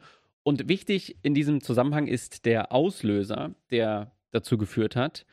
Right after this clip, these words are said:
äh, in diesem Fall, beziehungsweise der Kontext dieser ganzen Geschichte. Und der Kontext dafür ist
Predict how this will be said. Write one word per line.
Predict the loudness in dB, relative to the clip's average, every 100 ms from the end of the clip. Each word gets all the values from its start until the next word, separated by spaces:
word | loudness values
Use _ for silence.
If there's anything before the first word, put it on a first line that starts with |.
| 0
äh, |
in | 2
diesem | 2 -2 0
Fall, | 2 2 2 -4 _ _ _
beziehungsweise | 0 2 2 2 0 -4 -2
der | 0 0
Kontext | 0 2 2 2 -2 -4 -4
dieser | 0 2
ganzen | 2 -2 -2
Geschichte. | 0 0 0
Und | 0
der |
Kontext | 2 0 2 -2 -4 -10 -20 -10
dafür | 0 0 2 2 2 0
ist | -2 -2 -4 -20 -20